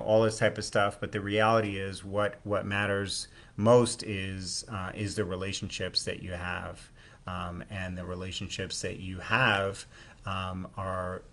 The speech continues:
tomorrow are based on what you do today. So keep that, um, keep that in mind. All right, I'll be doing another Facebook Live, uh, later in the week. This was just an impromptu one at home. Um, I'll probably do one from,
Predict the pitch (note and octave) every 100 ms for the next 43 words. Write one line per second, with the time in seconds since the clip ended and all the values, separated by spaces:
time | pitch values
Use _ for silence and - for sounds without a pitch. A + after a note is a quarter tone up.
0 | - A2+ G2+ A#2 A#2+ G2 F#2 G2 E2+ G2
1 | - G2 F#2 F#2+ G#2 E2+ F#2 F2 - F2+
2 | F2+ F2 E2+ - - - - - F2 F2
3 | E2 F2 - - - - G2+ F#2 F#2 -
4 | - F#2 F2+ F2 E2+ E2+ F2+ - G#2 -
5 | F2+ F2 E2+ E2+ E2 - - - - -
6 | - - A#2 A2+ A#2 C3 C#3 B2 B2 A#2
7 | A#2+ A2 A2+ G#2+ A2 G2+ G2+ G2+ G2 -
8 | G#2 F#2+ F#2 F#2+ F#2+ F#2+ F#2 G#2 D3 D3
9 | - - A2 - - F2+ - G2 - G2
10 | G2 - G#2+ G2+ G#2 G2+ - G2+ F2 A2+
11 | C3+ C#3+ - - - - F#2 F2+ F2+ F#2
12 | F2 F2+ - F2+ G2 F#2 F2+ F#2 F#2 F#2+
13 | F#2 F#2 - - F#2+ F2+ F2+